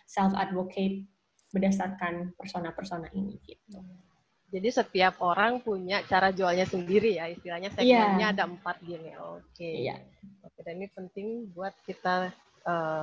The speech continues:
Speaker 2: perhatiin ya berikutnya. Oke. Kalau misalnya kita, eh, nanya lebih lanjut, kita mau nulis,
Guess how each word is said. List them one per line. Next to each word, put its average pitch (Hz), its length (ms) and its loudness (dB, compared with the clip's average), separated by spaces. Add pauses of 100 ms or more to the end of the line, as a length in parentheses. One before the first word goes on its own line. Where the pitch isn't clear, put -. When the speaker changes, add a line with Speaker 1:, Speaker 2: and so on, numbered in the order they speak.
(140)
Speaker 2:
perhatiin 175 560 -6
ya 175 160 -4
berikutnya. 180 600 -10 (600)
Oke. 208 480 -2 (720)
Kalau 220 240 2
misalnya 247 320 0
kita, 214 280 0 (120)
eh, 180 480 -2
nanya 190 400 -2
lebih 185 160 -4
lanjut, 175 320 -6 (800)
kita 208 240 -2
mau 247 240 0
nulis, 220 400 -2